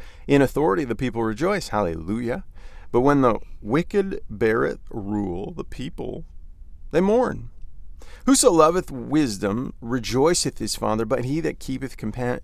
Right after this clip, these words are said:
company with harlots spendeth his substance. And we see that in the Bible itself. There's the story of the wayward son, the one who asked for all of his inheritance up front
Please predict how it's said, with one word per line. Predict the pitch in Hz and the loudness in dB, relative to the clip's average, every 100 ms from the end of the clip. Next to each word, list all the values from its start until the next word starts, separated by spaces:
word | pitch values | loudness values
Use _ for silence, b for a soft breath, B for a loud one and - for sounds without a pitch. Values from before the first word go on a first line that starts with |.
| - - | -10 -12
company | - 123 - 165 127 95 | -6 -6 -2 -2 -2 -2
with | 110 117 | -4 -6
harlots | - - - 175 185 101 - - - - b b b b b - | -8 -12 -4 -2 0 0 -2 -8 -10 -12 b b b b b -4
spendeth | - 131 135 135 | 2 4 4 2
his | 120 110 | 0 -2
substance. | - - - - - - - - - - - - | -2 -2 -4 -10 -12 -14 -14 -14 -14 -14 -14 -8
And | 139 | -2
we | 175 | 0
see | 180 143 | 0 -2
that | 117 110 - b b b b | -2 -2 -4 b b b b
in | 233 254 | 8 10
the | 247 | 10
Bible | 170 156 160 151 | 8 8 6 2
itself. | - 110 98 113 - - - | 0 -2 -2 -4 -10 -14 -2
There's | 120 117 110 - | 0 0 -2 -8
the | 113 | -6
story | 120 - 120 120 123 117 - - - - - - - - - - | -6 -4 -2 -2 -2 -6 -12 -16 -18 -16 -14 -12 -10 -12 -8 -6
of | 101 | -2
the | 113 | 2
wayward | 113 107 139 131 | 2 2 -2 -4
son, | - 107 98 170 - - - - - - b b b b b | -2 0 0 -2 -8 -16 -16 -16 -16 -16 b b b b b
the | 110 | -2
one | 113 123 117 | 2 4 2
who | 113 104 98 - - - - - | 0 -4 -4 -8 -14 -14 -16 0
asked | 131 143 - | 2 2 0
for | 123 | 0
all | 110 127 | 4 4
of | 135 | 4
his | 123 | 0
inheritance | 107 104 107 110 - 117 - | -2 -2 -2 -2 -4 -6 -4
up | 104 | -4
front | - 120 202 | 0 0 0